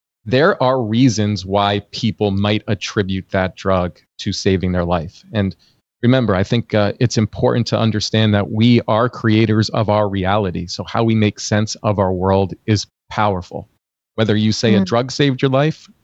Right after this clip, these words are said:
Speaker 1: or you say Jesus saved your life, or love saved your life,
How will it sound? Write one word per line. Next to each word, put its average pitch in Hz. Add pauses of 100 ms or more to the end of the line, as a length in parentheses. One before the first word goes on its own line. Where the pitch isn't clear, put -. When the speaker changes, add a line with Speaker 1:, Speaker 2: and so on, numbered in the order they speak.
(120)
Speaker 1:
or 104
you 98
say 110
Jesus 127
saved 143
your 127
life, 143 (360)
or 107
love 113
saved 143
your 143
life, 147